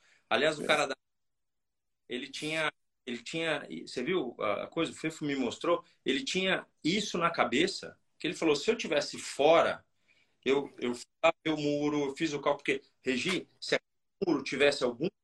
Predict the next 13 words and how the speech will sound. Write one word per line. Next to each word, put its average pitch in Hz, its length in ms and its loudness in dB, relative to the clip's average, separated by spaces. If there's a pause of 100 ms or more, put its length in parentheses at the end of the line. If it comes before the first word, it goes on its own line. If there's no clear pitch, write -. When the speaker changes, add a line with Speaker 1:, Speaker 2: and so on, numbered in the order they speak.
(160)
Speaker 1:
problema 127 440 0 (260)
de 113 120 -10
um 151 140 -2
pedacinho 151 800 2 (360)
fora, 160 400 2 (400)
é, 95 960 -2 (200)
é, 98 80 -8
Speaker 2:
De 107 140 8
prumo 123 460 6
ali, 123 140 6 (340)
de 113 180 2
nível. 117 380 4 (680)
Speaker 1:
tipo, - 380 -2